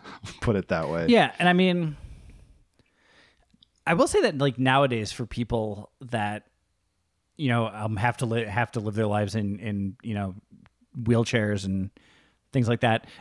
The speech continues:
Speaker 2: it is a pretty standard feature for the chair to raise up t-, so that they can, like, reach things on higher shelves. Like, that's a pretty common thing, and maybe in the nineties that was revolutionary new technology, but
Speaker 1: Yeah, it's just,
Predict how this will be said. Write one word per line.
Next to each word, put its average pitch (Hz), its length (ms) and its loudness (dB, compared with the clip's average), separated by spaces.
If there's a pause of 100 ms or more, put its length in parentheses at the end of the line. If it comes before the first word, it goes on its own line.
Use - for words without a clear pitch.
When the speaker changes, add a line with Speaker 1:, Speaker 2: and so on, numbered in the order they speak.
Speaker 2:
it 185 180 4
is 196 220 6
a 233 80 6
pretty 175 300 4
standard 135 420 4
feature 120 340 0
for 117 200 -2
the 107 80 -4
chair 117 300 -4
to 123 180 -4
raise 110 320 0
up 107 320 0 (220)
t-, - 140 -10
so 120 180 2
that 107 120 -2
they 117 100 0
can, 107 180 -2
like, 101 220 -6
reach 110 260 -8
things 117 300 -4
on 131 120 -4
higher 147 280 -2
shelves. 139 480 0
Like, 107 140 -6
that's - 340 -2 (460)
a - 80 -2
pretty 156 300 2
common 147 300 4
thing, 156 180 2
and 117 120 4
maybe 120 260 2
in 127 80 4
the 123 80 2
nineties 117 440 2
that 113 160 -2
was 120 160 -6
revolutionary 123 760 0
new 123 140 4
technology, 160 840 -2 (240)
but 123 340 2 (1000)
Speaker 1:
Yeah, 143 460 6
it's 135 200 4
just, - 380 4